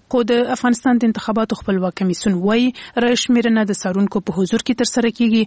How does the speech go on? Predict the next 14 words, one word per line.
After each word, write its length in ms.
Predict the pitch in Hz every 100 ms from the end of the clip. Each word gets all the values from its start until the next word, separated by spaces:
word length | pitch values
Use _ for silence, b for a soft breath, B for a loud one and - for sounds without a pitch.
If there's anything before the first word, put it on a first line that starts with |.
| B B
او 80 | 208 -
کمیسیون 360 | 202 185 233 208 220 -
ژمن 260 | 214 247 233
دی 100 | 226
چې 260 | 240 214
دا 80 | 190 -
پروسه 280 | 175 - 220
به 100 | 233 - B 226
په 160 | 196
پوره 220 | 247 262 -
شفافیت 580 | 208 185 170 196 202 220
مخ 120 | 185 -
ته 160 | 180 175
یوسي. 280 | - 202